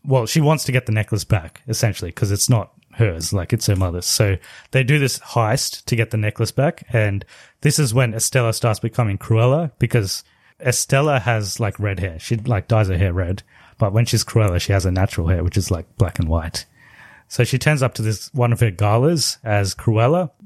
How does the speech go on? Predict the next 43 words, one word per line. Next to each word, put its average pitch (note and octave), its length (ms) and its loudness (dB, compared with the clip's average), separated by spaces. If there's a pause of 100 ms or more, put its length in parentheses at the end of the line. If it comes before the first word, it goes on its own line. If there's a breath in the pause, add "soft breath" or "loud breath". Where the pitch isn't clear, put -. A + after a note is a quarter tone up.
(120)
because - 420 -2 (220)
Emma C3 200 2
Thompson B2+ 420 0
has G#2 340 0
this, - 440 0 (100)
uh, G2 320 -2
habit A#2 480 -4
of G2+ 480 -4
kicking C#3 340 0
out A2 260 0
any A2+ 200 2
competition. B2+ 640 0 (300 soft breath)
So - 180 0
she, - 140 0
like, G#2 360 -2
gets - 240 0
rid A#2 120 2
of A#2 60 -2
them C3+ 200 2
somehow. C#3+ 460 2 (120)
She - 200 -2
wants B2+ 240 2
to C3+ 60 0
come A#2+ 260 0
in A2 100 2
and G#2 100 2
make, G#2 260 0
like, G2 200 -4
a A2 40 -2
scene, F#2 440 -2
and G2 260 -4 (320 soft breath)
she - 160 -6
comes C3 220 -2
in, A#2+ 80 -2
like, G#2+ 200 -4 (120)
uh, G2+ 120 -6
one B2 220 2
of, - 320 -4
one C3 220 2
of A2+ 100 0
the A2+ 80 2
Baroness's G2+ 500 -2
previous F2+ 800 -2